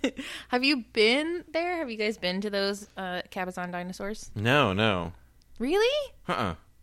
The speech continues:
Speaker 2: Oh, wait. Wh-, so where is this?
Speaker 1: It's on the way to L A. So if you're gonna drive to L A,
Speaker 2: Uh-huh.
Speaker 1: um,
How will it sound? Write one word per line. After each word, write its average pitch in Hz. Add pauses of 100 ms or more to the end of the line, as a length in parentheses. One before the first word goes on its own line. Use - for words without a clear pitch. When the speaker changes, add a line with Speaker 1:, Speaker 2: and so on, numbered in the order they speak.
(440)
Speaker 2:
Oh, 165
wait. 185 (580)
Wh-, 131
so 147
where 160
is 202
this? 254 (100)
Speaker 1:
It's 233
on 285 (100)
the 320
way 202 (180)
to 196
L 185
A. 139
So 190
if 180
you're 180
gonna 175
drive 180
to 233
L 240
A, 151
Speaker 2:
Uh-huh. - (280)
Speaker 1:
um, 165